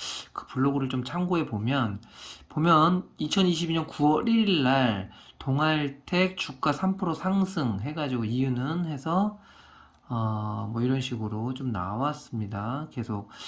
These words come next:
오엘이디 시장의 확대로 올해 분기 최고 실적을 달성했고 하반기에도 그 성장을 이어갈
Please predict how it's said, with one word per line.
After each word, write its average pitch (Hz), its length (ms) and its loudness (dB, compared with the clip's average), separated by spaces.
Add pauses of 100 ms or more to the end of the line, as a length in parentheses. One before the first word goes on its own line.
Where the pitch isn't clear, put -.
(160)
오엘이디 123 380 2
시장의 127 600 -2
확대로 131 500 -2
올해 131 560 -2 (240)
분기 120 240 -4
최고 127 180 -4
실적을 139 440 -4
달성했고 123 680 -6
하반기에도 160 800 0
그 - 100 -16
성장을 120 460 -4
이어갈 120 800 -2